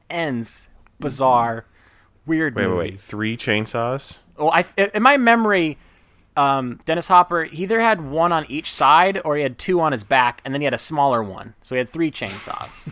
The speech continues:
Speaker 1: <laughs>
Speaker 2: That they could hold with his mouth while he <laughs> has the
Speaker 1: Well, the
Speaker 2: other
Speaker 1: other
Speaker 2: two,
Speaker 1: ones
Speaker 2: one
Speaker 1: are just
Speaker 2: each hand?
Speaker 1: dangling. The other ones are just dangling off of his body as he uses the smaller one.
Speaker 2: Well, that's dangerous.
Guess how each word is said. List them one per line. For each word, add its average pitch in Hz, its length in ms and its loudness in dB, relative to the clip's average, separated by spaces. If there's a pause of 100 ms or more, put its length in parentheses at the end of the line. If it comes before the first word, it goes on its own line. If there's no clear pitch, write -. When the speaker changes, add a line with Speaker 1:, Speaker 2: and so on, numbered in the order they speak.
(160)
Speaker 1:
<laughs> - 320 -16
Speaker 2:
That 98 280 -6
they 104 140 2
could 101 120 2
hold 104 160 4
with 98 100 -2
his 92 160 -2
mouth 92 380 -2
while 92 140 -4
he 95 100 -4 (200)
<laughs> - 180 -20
has 131 180 0
the 120 120 -6
Speaker 1:
Well, - 120 0
the 247 80 2
Speaker 2:
other 247 160 4
Speaker 1:
other 320 40 4
Speaker 2:
two, 311 40 4
Speaker 1:
ones 285 160 8
Speaker 2:
one 233 60 2
Speaker 1:
are - 20 0
just 196 220 -2
Speaker 2:
each 165 60 8
hand? 160 200 8
Speaker 1:
dangling. 104 240 -4
The 147 80 -2
other 202 80 2
ones 202 160 -2
are 175 100 -8
just 147 240 -14
dangling 131 380 -4
off 117 200 -2
of 113 100 -14
his 104 160 -10
body 101 480 -4
as 104 120 -16
he 107 80 -14
uses 101 300 -16
the 95 80 -18
smaller 87 460 -14
one. - 220 -20 (1000)
Speaker 2:
Well, - 120 -18
that's - 200 -18
dangerous. - 680 -16